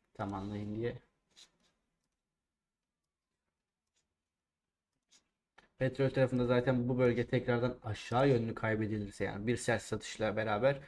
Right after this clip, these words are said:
aşağı yönlü kaybedilirse, bu üst çizdiğim bölge deviyasyon bölgesi olarak kalacaktır ve petrol fiyatlandırmasını tekrardan altmış dokuz nokta otuz seviyesine kadar, yani ilk E Q seviyemize kadar satış baskısını tetikleyecektir. Lakin bu fiyatlandırma bu destek seviyesinin üstünde kaldığı sürece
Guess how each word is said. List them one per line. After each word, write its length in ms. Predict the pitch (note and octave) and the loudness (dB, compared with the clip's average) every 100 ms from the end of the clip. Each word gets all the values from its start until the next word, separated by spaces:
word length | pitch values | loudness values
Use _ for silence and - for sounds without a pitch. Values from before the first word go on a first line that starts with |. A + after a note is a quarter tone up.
| - - | -20 -10
aşağı 280 | A2 C3 A#2+ | -2 4 4
yönlü 200 | A2 G2+ | 2 0
kaybedilirse, 640 | A2 G#2+ G#2 G#2 C#3+ C#3 - _ _ | 0 0 -4 -4 -2 -2 -4 _ _
bu 120 | B2 | 0
üst 200 | B2+ - | 0 -2
çizdiğim 460 | - A#2+ A2+ A#2+ A2 | -2 -2 0 0 0
bölge 320 | G#2+ G#2+ B2 | -2 -2 -2
deviyasyon 560 | A2+ A#2 A2+ - C3+ G#2+ | 0 2 2 2 0 2
bölgesi 320 | G#2 G#2 G2+ | 0 0 -2
olarak 260 | G2 F#2+ - | -2 -4 -6
kalacaktır 540 | A#2+ B2 B2 B2 A#2+ | -4 0 0 0 0
ve 120 | A#2+ | 0
petrol 360 | A#2+ A2+ - A#2 | 0 -4 -4 -4
fiyatlandırmasını 760 | A#2 G#2+ - G2+ G2+ G#2 A#2+ | -2 -4 -4 -6 -4 -8 -6
tekrardan 520 | B2 G2+ G2+ G#2 C3 - - - | -4 -2 -2 0 -2 -4 -16 -10
altmış 360 | - - B2 - | -8 -6 -8 -6
dokuz 220 | A2 B2 | -4 0
nokta 320 | A#2 G#2 C3+ | 0 2 0
otuz 360 | B2+ A2+ - - | 0 -4 -10 -12
seviyesine 560 | - G#2+ G#2 G2+ G2+ G#2 | -2 0 0 -2 -6 -6
kadar, 220 | G#2+ A2+ | -2 2
yani 240 | A2 A2+ | 2 0
ilk 320 | B2+ B2 - - | -2 -2 -4 -6
E 160 | A2+ A2 | -6 -4
Q 160 | B2+ | -6
seviyemize 460 | - G#2+ G#2+ G#2+ G#2+ | -4 -2 -2 -4 -8
kadar 340 | G#2+ B2+ C#3+ - - | -4 -4 -4 -10 -18
satış 420 | - A#2+ - - A#2 | -4 -4 -2 -4 -4
baskısını 420 | G#2+ - - C#3+ | -4 -8 -4 -4
tetikleyecektir. 680 | C#3+ - - A#2+ A#2 - G#2+ | -4 -6 -2 0 0 -2 -2
Lakin 460 | A#2+ B2 B2+ B2 | -2 -2 -2 -2
bu 40 | B2 | -2
fiyatlandırma 840 | C3 A#2+ - A#2 A2+ A#2+ A#2 - G#2+ | -2 -2 -2 -4 -2 0 -2 -2 0
bu 280 | B2 A#2+ - - | 2 2 -2 -4
destek 340 | A2 - G#2+ | -4 -4 -6
seviyesinin 500 | - G#2+ G#2+ - G#2+ | -4 -4 -4 -4 -6
üstünde 300 | G#2 - G#2+ | -6 -6 -6
kaldığı 360 | G#2+ A2 A2+ B2+ | -2 -2 0 -2
sürece 440 | - F#2+ C3 C#3 | -2 -4 -2 -2